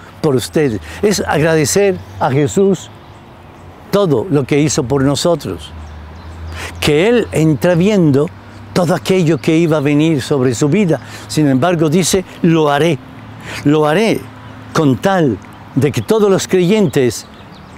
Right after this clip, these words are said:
vayan comprendiendo la grandeza de mi amor, la grandeza del amor divino. Este deseo de yo realmente tenerles felices fuera de toda culpa y todo pecado.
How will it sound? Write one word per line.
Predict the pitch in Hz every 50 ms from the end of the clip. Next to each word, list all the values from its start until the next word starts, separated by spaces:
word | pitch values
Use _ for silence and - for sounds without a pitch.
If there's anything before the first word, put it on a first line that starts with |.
| - - - - - - - - - -
vayan | - - 160 175 180 165 151 160 170 160 143
comprendiendo | 117 165 180 185 147 180 175 170 170 156 180 202 208 202 185 170 160 135 - - - - - - -
la | - 165 151
grandeza | 135 151 160 147 143 143 127 120 180 165 - - - - 123 101 98 - - - - -
de | 139 131 151
mi | 147 147 143
amor, | 127 127 143 165 170 147 131 117 - - - - - - - - - -
la | 131 139 139
grandeza | 127 135 143 135 139 139 135 139 139 - - 165 160
del | 160 151 147
amor | 143 151 156 160 151 135
divino. | 123 135 127 143 160 156 131 101 98 - - - - - - - - - - - - - - -
Este | - 170 - - - - 208 180 131
deseo | 156 151 - - - 196 208 202 170 127 104 - - - - - -
de | 131 120 151 143 127
yo | 123 180 196 190
realmente | 180 185 185 190 190 185 190 214 202 156 202 190
tenerles | 147 160 180 175 185 214 220 196 190 175 160 -
felices | - - 175 165 151 175 208 202 160 - 175 170 170 - - - - - - - - - - - - - -
fuera | - - 170 185 196 196 185
de | 170 165
toda | 127 - 190 180 185 160
culpa | - - 214 226 208 - - 175 160
y | 143
todo | 107 - - 170 160 143 127
pecado. | 90 147 120 - 131 113 98 107